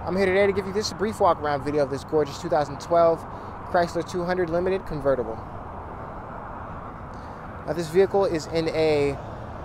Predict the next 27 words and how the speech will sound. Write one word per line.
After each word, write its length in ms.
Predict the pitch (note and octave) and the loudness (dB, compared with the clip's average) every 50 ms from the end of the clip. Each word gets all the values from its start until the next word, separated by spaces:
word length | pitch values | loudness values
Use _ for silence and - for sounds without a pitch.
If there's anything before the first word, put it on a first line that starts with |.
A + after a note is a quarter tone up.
| - - - - - - - - - - - - - | -12 -12 -10 -10 -10 -10 -10 -12 -12 -12 -12 -10 -8
is 140 | - C#3+ C#3+ | -8 -4 -2
in 100 | F3 F3 | 2 2
a 60 | E3+ | 2
Tuxton 640 | D#3+ - - G3 F#3+ - - - G#3 G#3 G3+ G3 - - - - - - - - - - | 2 2 2 0 0 0 0 0 0 0 0 0 -4 -8 -10 -12 -12 -12 -12 -10 -6 -4
metallic 540 | D3+ D3 - - - F#3 F3+ F3+ F#3+ G3+ - - - - - - - - - - - - - - - | -4 -4 -4 0 2 4 4 4 2 0 -2 -6 -12 -12 -12 -14 -14 -14 -14 -14 -14 -14 -14 -14 -8
clear 260 | - - G3 G3+ G#3+ | -2 2 2 2 4
coat. 320 | G#3 A3+ A3+ A#3+ C#4 D#4+ - - - - - - - - - - - - - - - - - - - - - - - - - - - - - - - - - - - - - - - - - - - - - - - - | 4 4 4 4 4 2 -2 -8 -12 -12 -12 -12 -12 -12 -10 -12 -12 -10 -10 -10 -10 -10 -10 -10 -10 -10 -10 -10 -10 -10 -10 -10 -10 -10 -10 -10 -8 -8 -8 -10 -10 -10 -8 -10 -8 -10 -10 -10 -10 -10 -10 -12 -6 0
Part 160 | - F3 F3+ | 2 2 4
of 60 | F3 | 4
some 100 | - G3 | 2 0
of 80 | F3+ E3+ | 0 0
the 60 | D#3+ | 0
safety 280 | - - F3+ F3 - - - | 0 0 0 0 -2 -4 -4
features, 340 | G3 F#3+ - F3+ E3 D#3 | -4 -4 -4 -4 -4 -4
you 80 | D#3 E3 | -2 0
do 80 | E3 F3 | 2 4
have 160 | E3+ E3 D#3 | 4 4 4
your 100 | D3+ D3 | 2 -2
four-wheel 420 | D3 - - E3+ E3 E3 E3 D#3+ | -2 0 2 4 6 6 6 4
A 140 | D3 D#3 D#3 | 4 2 2
B 120 | D3+ D#3 | 2 2
S 120 | D3+ C#3 - | 0 0 -2
brakes, 540 | - - D3 D#3 E3 E3 D#3 - - - - - - - - - - - - - - - - - - - - - - - - - - - - | -2 0 2 4 4 2 0 -4 -10 -10 -10 -10 -12 -10 -10 -10 -10 -10 -8 -8 -8 -8 -6 -6 -6 -6 -8 -8 -8 -8 -8 -8 -8 -8 -8
stability 460 | - - - - D3 D3 E3 E3 F3 E3+ | -8 -8 -6 -2 2 4 4 4 4 4
control 440 | - D#3+ D3 - E3+ D#3+ D#3+ D#3+ | 2 -2 -2 2 4 6 6 6
with 120 | D#3 D3 - | 6 4 2
traction 580 | - - E3 D#3 D#3 D3+ - - D#3+ D#3 D3+ | 2 2 4 4 4 2 -2 -4 -2 -2 -4